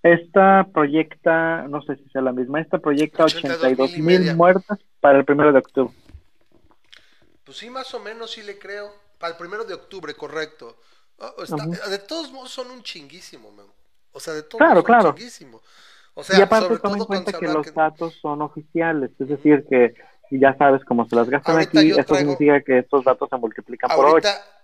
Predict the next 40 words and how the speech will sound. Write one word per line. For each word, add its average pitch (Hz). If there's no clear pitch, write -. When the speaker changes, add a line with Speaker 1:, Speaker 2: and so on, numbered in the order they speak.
Speaker 1:
ocho. 190
Speaker 2:
no, 262
no, 208
no 214
necesariamente 170
por 175
ocho 180
la 165
de 160
las 160
muertes, 165
habría 139
que 151
ver 151
las 160
otras, 175
pero 170
ahorita, 185
por 220
Speaker 1:
Ujú. 131
Speaker 2:
ejemplo, 135
yo, 165
yo 143
de 151
mi 165
lado 160
traigo, 160
eh, 143
un 180
poquito 165
de 175
las 165
estadísticas 170
del, 151
del 151
estudio 180
que -
está -
haciendo 170
Nexos 170